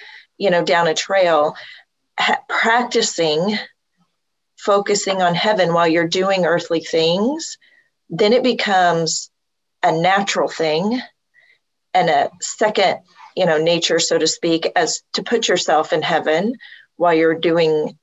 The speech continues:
tasks here. So that when you get put in that position where, you know, there's a, a major, um, pivotal thing going on, such as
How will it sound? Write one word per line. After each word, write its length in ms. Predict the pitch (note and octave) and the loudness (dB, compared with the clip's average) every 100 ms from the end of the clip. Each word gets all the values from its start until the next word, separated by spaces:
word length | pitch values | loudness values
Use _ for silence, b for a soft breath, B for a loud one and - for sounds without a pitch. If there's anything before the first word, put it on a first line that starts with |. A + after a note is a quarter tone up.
| _ | _
tasks 640 | - - C#3+ C#3 - - - | -8 -4 -2 -4 -6 -14 -10
here. 360 | - - - - B B | -4 -4 -4 -8 B B
So 160 | - F#3+ | -4 0
that 160 | F#3 | 2
when 160 | E3+ F#3+ | 2 -2
you 100 | F#3 | -2
get 220 | F3 - | -2 -2
put 260 | - A#3+ B3 | -2 0 2
in 120 | G#3 | 2
that 200 | E3 - | 0 -2
position 760 | - E3 D#3 D#3 E3+ D#3 D#3 E3+ B B - | -2 0 2 2 2 0 -2 -6 B B -4
where, 840 | E3+ E3 D#3+ D#3 D#3 D3+ D#3 - b b | 0 2 4 2 2 0 0 -4 b b
you 100 | F#3 | -4
know, 160 | F3 E3 | 0 2
there's 260 | F3 F3 | 2 2
a, 480 | F3 D#3+ D3+ C#3 A#2+ - | 2 2 2 0 -6 -6
a 100 | E3+ | -4
major, 1120 | D#3+ E3+ F3+ G3 G#3 G#3 E3+ E3+ D3+ D3+ C#3+ - B B B _ _ _ _ _ _ _ _ - _ _ _ - | -2 0 0 2 2 2 0 -2 0 0 -2 -4 B B B _ _ _ _ _ _ _ _ -20 _ _ _ -4
um, 600 | E3+ C#3 - - - D3+ - _ _ - | 0 0 -2 -4 -6 -10 -12 _ _ -8
pivotal 400 | - A#3 A3+ - | -4 0 0 0
thing 460 | - - G3+ F#3 | -4 -4 -2 0
going 320 | F3+ F3 E3+ E3 | 0 2 2 0
on, 340 | E3 E3 E3 | 0 0 -2
such 360 | D#3+ F#3 F3 F3+ | -2 -4 -2 -2
as 480 | D#3+ D#3+ - - | 0 -2 -4 -8